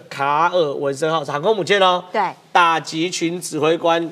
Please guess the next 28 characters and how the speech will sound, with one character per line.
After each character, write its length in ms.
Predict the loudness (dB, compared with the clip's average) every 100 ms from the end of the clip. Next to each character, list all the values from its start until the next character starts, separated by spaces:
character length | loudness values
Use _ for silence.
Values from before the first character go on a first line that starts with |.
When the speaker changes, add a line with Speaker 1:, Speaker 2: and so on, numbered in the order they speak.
| -8 -4
Speaker 1:
叫 80 |
做 200 | 0 0
萨 480 | -2 -2 0 0 -2
迪 320 | -4 -8 -6
耶 200 | -2 0 2
洛， 200 | 0 -2
直 140 | -6
接 180 | -6 -4
向 200 | 0 -2
媒 160 | -4 -8
体 180 | -10
说 340 | -6 2 2 2 -4 -20 -20 -20 _ _ _ _ -2
：“我 300 | 4 4 4
们 320 | 2 -2 -4
训 320 | -6 -4 2
练 240 | 2 2
有 200 | -2 -4
素 220 | -2 0 0
的 60 |
水 240 | 0 -6 -4
兵， 300 | -2 -2 -6 -16 _ -6
可 180 | 0 2
以 60 |
在 200 | 2 0
这 160 | 2 0
种 200 | -2 -8 -14
复 500 | -12 -4 0 0 -2
杂 340 | 0 2